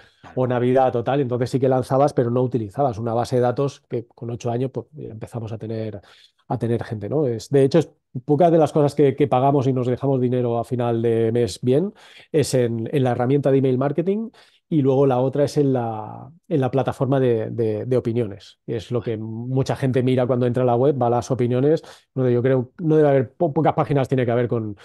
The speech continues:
Speaker 2: con el nivel de opiniones que tenemos nosotros, ¿no? Eh, entonces, lo otro que tenemos que está m-, no, pues, está mal que lo diga yo, pero es que es verdad, es la, es la newsletter. Entonces, la newsletter, normalmente enviamos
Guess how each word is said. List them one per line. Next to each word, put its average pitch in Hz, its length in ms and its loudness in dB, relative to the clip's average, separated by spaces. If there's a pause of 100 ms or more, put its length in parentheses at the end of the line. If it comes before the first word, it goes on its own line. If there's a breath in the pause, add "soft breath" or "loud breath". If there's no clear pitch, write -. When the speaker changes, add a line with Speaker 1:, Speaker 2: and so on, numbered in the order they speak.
(120 loud breath)
Speaker 2:
con 139 160 2
el 120 180 2
nivel 123 200 2
de 123 80 2
opiniones 117 340 -4
que - 60 -10
tenemos 110 220 -8
nosotros, 107 420 -18
¿no? - 120 -12 (520 soft breath)
Eh, 135 760 6 (420)
entonces, 147 360 2
lo 135 200 4
otro 147 180 4
que 160 100 4
tenemos 160 300 2
que - 80 -4
está 131 200 -6
m-, 139 300 -2 (320)
no, 117 180 -12
pues, - 220 -20
está - 180 -16
mal 113 160 -6
que 113 60 -8
lo 110 80 -6
diga 104 140 -8
yo, 156 140 -8
pero 107 100 -14
es - 60 -16
que 120 60 -6
es 110 40 -8
verdad, 120 220 -8 (300 loud breath)
es 135 120 2
la, 139 380 4
es 143 140 2
la 156 80 4
newsletter. 113 480 -2
Entonces, 131 240 0
la 139 100 2
newsletter, 143 560 4 (100)
normalmente 143 760 0
enviamos 139 640 0